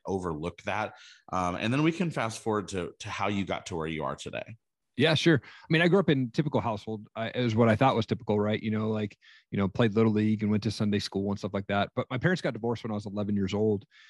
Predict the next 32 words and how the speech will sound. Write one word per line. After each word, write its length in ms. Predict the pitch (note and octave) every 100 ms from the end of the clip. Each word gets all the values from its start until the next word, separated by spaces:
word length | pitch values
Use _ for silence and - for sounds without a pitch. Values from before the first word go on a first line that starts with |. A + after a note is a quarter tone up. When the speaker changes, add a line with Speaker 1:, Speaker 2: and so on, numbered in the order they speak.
| _ _ -
Speaker 2:
And 260 | A2+ A2+ G#2+
my 120 | G#2+
mom 300 | G#2+ A#2 A#2
got 140 | A2
together 280 | A2 G#2+ A2
with 80 | G#2+
a 40 |
guy 160 | G#2+ G#2
who 80 | G#2
was 240 | G2 F#2+ A2+
very 320 | A#2 C3 C3+
physically 580 | - - A#2 B2 B2 A2
abusive, 600 | F#2+ G2+ G2+ F#2 F2+ - _ _ -
uh, 280 | G2 F#2+ F#2 -
almost 400 | E3 F3+ C3+ B2
right 140 | A2+
away. 260 | G#2 A2+ F#2+
And 100 | G2
so 80 |
I 40 | A2+
thought 140 | F3+
it 40 | F#3
was 140 | G2+
weird 440 | G#2 B2 A#2 F#2 G2
that 140 | F2+
she 280 | - A2 G#2
decided 400 | G#2 G#2+ G2 F2+
to 60 |
stay 180 | - G#2+
with 120 | A#2
this 180 | F#2+ -
guy. 360 | - - -